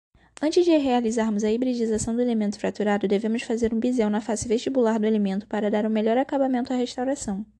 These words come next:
Em seguida, realizamos a hibridização e passamos para o passo da técnica de estratificação com as resinas das cores previamente escolhidas.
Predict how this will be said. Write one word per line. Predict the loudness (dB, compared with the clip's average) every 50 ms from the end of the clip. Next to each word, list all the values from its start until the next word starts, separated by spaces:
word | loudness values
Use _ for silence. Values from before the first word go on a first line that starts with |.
| _ _ -20 _ _ -6
Em | -4 -4
seguida, | 0 0 0 2 2 2 2 4
realizamos | 2 2 0 0 0 0 0 0 0 0 0 2 4
a | 4
hibridização | 4 4 2 -2 0 0 2 2 2 2 0 -2 -4 -2 -2
e | -2
passamos | -2 -4 -6 -6 -4 -6 -6 -6 -6
para | -4 -4 -4 -4
o |
passo | -4 -4 -4 -2 -2 0
da | 0 0 0
técnica | -2 -4 -4 -2 -4 -4 -2 -2 -4
de | -2 -4
estratificação | -6 -6 -2 -2 -2 -2 -2 -6 -8 -4 -2 -2 -4 -2 -2 -4 -4 -4
com | -2 -2 -2 0
as | 0 0
resinas | 0 0 0 0 -2 0 0 2
das | 2 0 0 0
cores | -4 -4 -2 -2 -4 -6 -10
previamente | -6 -2 -2 0 0 0 0 -2 -4 -4 -6
escolhidas. | -10 -4 -4 -2 0 0 -2 -2 -4 -6 -8 -10 -16